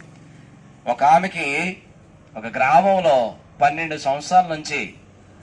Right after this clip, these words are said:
రక్తస్రావంతో, వ్యాధితో బాధపడుతుంది. ఆమె కుటుంబం ఉంది, స్నేహితులు ఉన్నారు, బంధువులు ఉన్నారు, మిత్రులు ఉన్నారు. కానీ ఎన్నో వైద్యుల చేత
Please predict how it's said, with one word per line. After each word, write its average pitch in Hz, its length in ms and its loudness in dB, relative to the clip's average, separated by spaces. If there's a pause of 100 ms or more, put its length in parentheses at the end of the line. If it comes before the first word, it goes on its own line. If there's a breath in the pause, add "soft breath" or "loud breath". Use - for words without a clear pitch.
(140)
రక్తస్రావంతో, 151 1200 0 (580)
వ్యాధితో 151 520 0
బాధపడుతుంది. 151 760 -2 (1040 soft breath)
ఆమె 196 600 0 (460)
కుటుంబం 175 480 2
ఉంది, 190 420 -4 (1120)
స్నేహితులు 170 400 -4
ఉన్నారు, 190 380 2
బంధువులు 165 460 0
ఉన్నారు, 185 300 6
మిత్రులు 170 460 -4
ఉన్నారు. 185 500 2
కానీ 202 520 0 (640 soft breath)
ఎన్నో 214 500 -2
వైద్యుల 214 380 2
చేత 190 600 2